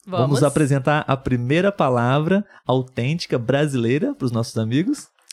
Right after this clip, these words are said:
Speaker 1: Vamos lá.
Speaker 2: <laughs>
Speaker 1: Vê aí.
Speaker 2: Muito bem, pessoal. Essa é a nossa primeira palavra que nós gostaríamos de trazer pra vocês.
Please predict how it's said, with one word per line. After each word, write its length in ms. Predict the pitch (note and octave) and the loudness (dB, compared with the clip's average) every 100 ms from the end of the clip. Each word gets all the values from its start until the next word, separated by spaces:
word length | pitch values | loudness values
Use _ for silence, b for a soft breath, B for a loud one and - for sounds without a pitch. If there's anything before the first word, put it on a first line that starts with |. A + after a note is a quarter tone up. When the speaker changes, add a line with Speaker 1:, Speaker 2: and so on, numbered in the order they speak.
| - | -14
Speaker 1:
Vamos 260 | D#3 E3 F#3 | -10 -8 -4
lá. 380 | E3 C3+ - _ | -4 -4 -14 _
Speaker 2:
<laughs> 1600 | G#3 - G#2 - A2+ - _ _ _ _ D3+ F3+ - _ _ D#3 | -16 -8 -6 -6 -8 -10 _ _ _ _ -20 -20 -20 _ _ _
Speaker 1:
Vê 640 | C#3 C#3 D3 E3 F#3 F3+ - | -20 -18 -18 -16 -16 -16 -10
aí. 360 | D#3+ E3+ D#3 - _ _ _ _ _ _ _ _ _ _ | -6 -6 -8 -16 _ _ _ _ _ _ _ _ _ _
Speaker 2:
Muito 220 | B2+ C3 | -6 -6
bem, 380 | A2 A2 D#3 C#4 | -4 -4 -4 -6
pessoal. 520 | F3 F3 C3+ C3+ G#3 - | -10 -4 -2 -2 -4 -4
Essa 240 | C3 C3 | -2 -2
é 40 | |
a 20 | B2 | -2
nossa 240 | B2+ A#2+ | -2 -4
primeira 420 | - D3+ C3 D#3 | -2 0 2 0
palavra 580 | D#3+ D3 A#2+ A#2 C3+ F#3+ | 0 0 0 0 0 -2
que 140 | - | -4
nós 180 | C#3+ D3 | -2 -2
gostaríamos 640 | D3 D#3 D#3+ C3+ C#3+ D3+ D3+ | -2 -4 -4 -4 -4 -4 -6
de 80 | |
trazer 440 | D#3 F3+ F3+ C3+ D3+ | -4 0 0 0 0
pra 140 | E3+ | 0
vocês. 680 | F3 G3+ A#2 G2+ F#2+ - | 0 0 0 0 -2 -10